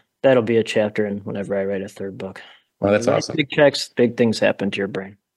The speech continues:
Speaker 2: I've heard, uh, the essence of that, not that quote, though. That's pretty cool.
Speaker 1: Yeah,
Speaker 2: Love
Speaker 1: it's
Speaker 2: it.
Speaker 1: a good, good one. Yeah.
Speaker 2: Okay, and I think I,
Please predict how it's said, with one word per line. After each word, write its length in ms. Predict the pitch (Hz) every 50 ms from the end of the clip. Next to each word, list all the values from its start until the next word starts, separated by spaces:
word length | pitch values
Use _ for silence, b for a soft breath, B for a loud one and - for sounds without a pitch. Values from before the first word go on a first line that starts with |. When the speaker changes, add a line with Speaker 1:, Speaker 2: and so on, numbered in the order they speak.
| _ _ -
Speaker 2:
I've 140 | 98 104 101
heard, 260 | 110 110 107 95 92 -
uh, 500 | - 92 90 87 87 85 85 82 82 76
the 220 | 67 78 82 80 80
essence 300 | 92 87 - 87 73 -
of 100 | 67 62
that, 180 | 62 64 64 62
not 160 | 64 65 67
that 160 | - 69 67
quote, 240 | - - 71 65 65
though. 100 | - 55
That's 140 | 65 69 -
pretty 200 | - - 67 62
cool. 200 | - 65 60 -
Speaker 1:
Yeah, 100 | - -
Speaker 2:
Love 160 | - 67 64
Speaker 1:
it's 120 | - - -
Speaker 2:
it. 60 | - - 113
Speaker 1:
a 40 | 107
good, 120 | 101 90 _ _
good 160 | - 104 101
one. 220 | 98 92 95 95 - _ _ -
Yeah. 100 | - - 85 - _ _ -
Speaker 2:
Okay, 440 | 87 85 - 92 87 87 82 78 -
and 140 | 85 90 87
I 60 | 80
think 200 | - - 127 - -
I, 200 | 104 95 87